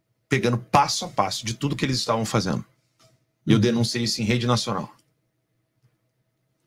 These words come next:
Speaker 2: Eu
Speaker 1: Co-,
Speaker 2: vi
Speaker 1: como
Speaker 2: esse
Speaker 1: é que,
Speaker 2: caso.
Speaker 1: como é que uma pessoa que tá sendo caçada por esses caras de todos os modos é putinha deles? Figura de linguagem. Porque o que que, o que que significa essa expressão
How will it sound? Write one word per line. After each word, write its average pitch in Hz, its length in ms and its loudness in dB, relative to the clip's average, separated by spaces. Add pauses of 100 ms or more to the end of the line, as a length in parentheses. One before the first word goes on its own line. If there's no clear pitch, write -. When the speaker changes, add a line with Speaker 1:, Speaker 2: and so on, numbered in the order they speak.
(1080)
Speaker 2:
Eu 196 160 8
Speaker 1:
Co-, 151 40 4
Speaker 2:
vi 143 160 4
Speaker 1:
como 160 140 6
Speaker 2:
esse 202 60 6
Speaker 1:
é 196 40 0
que, 127 100 0
Speaker 2:
caso. 120 120 -4
Speaker 1:
como 160 160 6
é 202 80 4
que 202 80 -2
uma 180 180 6
pessoa 143 640 0
que - 120 -16
tá 123 140 2
sendo 92 360 -2
caçada 147 680 -2
por 117 140 -2
esses - 220 -4
caras 90 240 2
de 92 100 2
todos 143 300 2
os 139 120 -4
modos 104 460 2 (320)
é 117 60 0
putinha 117 360 -2
deles? - 340 -6 (640)
Figura 202 240 6
de 185 60 6
linguagem. 170 420 4 (1300)
Porque 147 200 2
o 160 140 -2
que 226 140 -4
que, 185 200 -4
o - 80 -10
que 175 100 -6
que - 80 -6
significa 156 560 -4
essa 120 140 -2
expressão 107 640 0